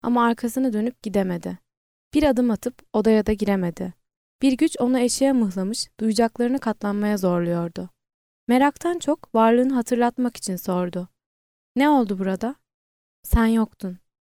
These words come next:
Emrah zaten yoktu. Ben de olmaktan vazgeçmek üzereydim. Keşke şu kılıç gerçek olsa da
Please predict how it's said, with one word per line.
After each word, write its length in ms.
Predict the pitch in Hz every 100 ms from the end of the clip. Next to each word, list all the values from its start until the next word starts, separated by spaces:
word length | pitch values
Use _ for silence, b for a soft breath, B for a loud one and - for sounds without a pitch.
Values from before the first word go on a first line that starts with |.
| _
Emrah 340 | - 226 254 254
zaten 360 | 247 233 214
yoktu. 460 | 190 180 - - 180 _ _ _ _ -
Ben 200 | 240 254
de 60 |
olmaktan 560 | 240 233 226 - 247 240
vazgeçmek 560 | 220 190 190 - 180 180
üzereydim. 560 | 180 180 175 170 175 - _ - _ _ _ -
Keşke 340 | 339 339 254
şu 140 | -
kılıç 300 | 254 240 233
gerçek 400 | - 220 220 262
olsa 320 | 226 220 262 202
da 160 | 202